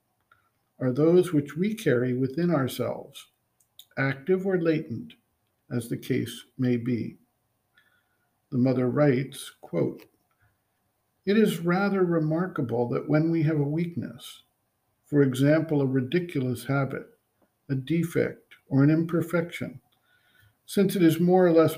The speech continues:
part of our nature, we consider it to be very natural. It does not shock us.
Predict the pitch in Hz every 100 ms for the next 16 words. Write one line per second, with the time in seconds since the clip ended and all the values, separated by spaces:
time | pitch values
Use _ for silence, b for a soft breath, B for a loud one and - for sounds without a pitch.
0 | - 170 170 156 147 143 143 160 156 117
1 | 127 - b b b b 190 190 202 185
2 | - 214 202 - 170 143 147 143 143 139
3 | 143 156 156 - - - - 165 165 160
4 | 160 165 143 139 - - 165 - - -
5 | - -